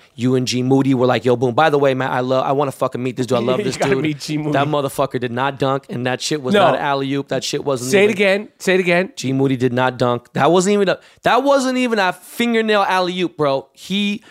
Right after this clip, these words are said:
Speaker 2: That wasn't even a tip dunk.
Speaker 1: Yeah. It was a coincidentally,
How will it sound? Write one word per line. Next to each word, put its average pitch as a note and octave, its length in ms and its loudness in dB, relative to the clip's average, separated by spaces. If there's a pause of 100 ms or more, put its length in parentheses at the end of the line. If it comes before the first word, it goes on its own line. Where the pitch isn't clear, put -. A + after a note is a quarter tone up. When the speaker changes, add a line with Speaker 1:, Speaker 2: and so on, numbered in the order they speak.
Speaker 2:
That G#3 100 4
wasn't E4 220 6
even C#4+ 140 2
a G3 80 2
tip - 320 0
dunk. E3+ 160 4
Speaker 1:
Yeah. C#3+ 100 0 (400)
It B3 160 2
was A#3 220 4
a F3+ 180 4 (640)
coincidentally, A3+ 960 0